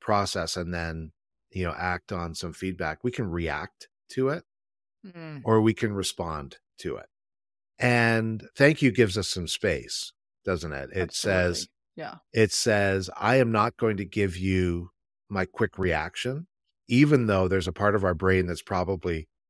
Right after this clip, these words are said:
Speaker 1: just dying to burst out and, you know,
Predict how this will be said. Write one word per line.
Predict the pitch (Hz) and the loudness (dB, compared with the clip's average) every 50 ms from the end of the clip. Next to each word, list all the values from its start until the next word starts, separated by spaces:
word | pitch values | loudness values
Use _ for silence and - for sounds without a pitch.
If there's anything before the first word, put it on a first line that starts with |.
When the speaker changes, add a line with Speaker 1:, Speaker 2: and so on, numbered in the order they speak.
| _ _ - | _ _ -2
Speaker 1:
just | - 117 107 95 - - 82 78 _ | 2 2 2 2 -2 -10 -14 -12 _
dying | - 101 85 82 92 107 104 101 87 85 | 0 2 2 2 2 2 0 -2 -2 -4
to | 82 82 | -6 -6
burst | - 85 82 85 - - - 95 | -4 -2 -4 -2 -4 -4 -4 -2
out | 85 82 80 76 73 _ _ _ _ _ _ _ _ _ - | -2 -2 -4 -6 -8 _ _ _ _ _ _ _ _ _ -8
and, | - 90 80 85 78 _ _ _ _ _ _ _ _ | -6 -6 -6 -6 -12 _ _ _ _ _ _ _ _
you | - 92 85 | -8 -6 -6
know, | 80 | -6